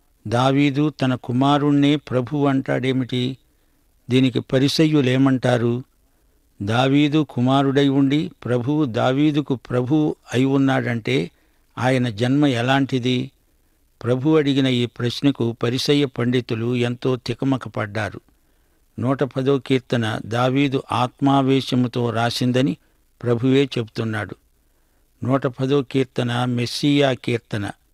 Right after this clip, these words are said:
ఈ ప్రశ్నకు యేసు జన్మే జవాబు. ఆయన కన్యక గర్భాన జన్మించాడు. మరియ కన్యగా యేసును కన్నది. యేసు దావీదు కుమారుడు, దావీదు కంటే గొప్పవాడు.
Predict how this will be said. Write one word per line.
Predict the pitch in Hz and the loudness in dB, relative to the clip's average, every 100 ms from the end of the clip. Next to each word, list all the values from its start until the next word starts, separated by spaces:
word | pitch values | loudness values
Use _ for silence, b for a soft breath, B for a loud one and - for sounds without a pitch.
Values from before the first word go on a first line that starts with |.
| _ _ _ _ _ | _ _ _ _ _
ఈ | 127 | -4
ప్రశ్నకు | 123 120 123 - 147 - 95 - | -2 -2 -2 2 0 0 -8 -4
యేసు | 120 139 135 135 | 0 0 0 -4
జన్మే | 107 117 127 131 139 | -2 0 0 2 0
జవాబు. | 113 113 117 113 107 98 - _ _ _ _ _ _ - | -2 -4 -4 -4 -6 -10 -12 _ _ _ _ _ _ -6
ఆయన | 110 127 123 131 143 | -2 0 0 0 -2
కన్యక | 120 127 151 151 | 0 2 2 0
గర్భాన | 127 127 117 143 143 143 | -2 -2 -2 0 2 2
జన్మించాడు. | 120 127 127 127 - 120 113 123 151 _ _ _ _ _ - | 0 0 2 0 -2 -2 -2 -4 -6 _ _ _ _ _ -10
మరియ | 101 117 131 147 | -4 0 2 2
కన్యగా | 131 123 123 135 131 143 151 - _ _ _ - | 0 -2 2 2 2 0 -2 -10 _ _ _ 0
యేసును | 120 139 - 143 139 | 2 2 0 0 0
కన్నది. | - 113 120 98 95 _ _ _ | -2 -2 -4 -6 -12 _ _ _
యేసు | 113 135 139 123 123 | -2 0 0 -4 -4
దావీదు | 123 113 123 139 151 | -4 -6 -4 -2 -2
కుమారుడు, | 143 117 120 127 123 92 - _ _ _ _ _ - | -4 -6 -4 -4 -4 -8 -16 _ _ _ _ _ -6
దావీదు | 113 131 143 151 147 | -2 0 2 0 0
కంటే | 135 127 131 131 | 0 0 0 0
గొప్పవాడు. | 120 113 131 127 113 95 | -2 -2 -2 0 -2 -6